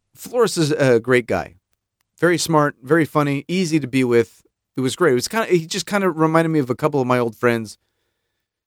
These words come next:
So I was very relieved, 'cause, you know, you don't know. Listen, you don't know.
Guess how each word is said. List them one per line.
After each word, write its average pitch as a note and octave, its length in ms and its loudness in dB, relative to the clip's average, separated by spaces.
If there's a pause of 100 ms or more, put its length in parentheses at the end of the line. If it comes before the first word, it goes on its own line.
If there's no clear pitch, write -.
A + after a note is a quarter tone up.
(160)
So - 100 0
I D#3+ 40 4
was C#3 80 0
very G3+ 180 2
relieved, C#3 340 2
'cause, A2+ 160 -10
you E3 60 0
know, D#3+ 100 -2
you A2 140 -2
don't G#2 140 -4
know. D#2+ 200 -8
Listen, F2+ 320 -10
you D#2+ 120 -8
don't C#2 100 -10
know. G1+ 160 -18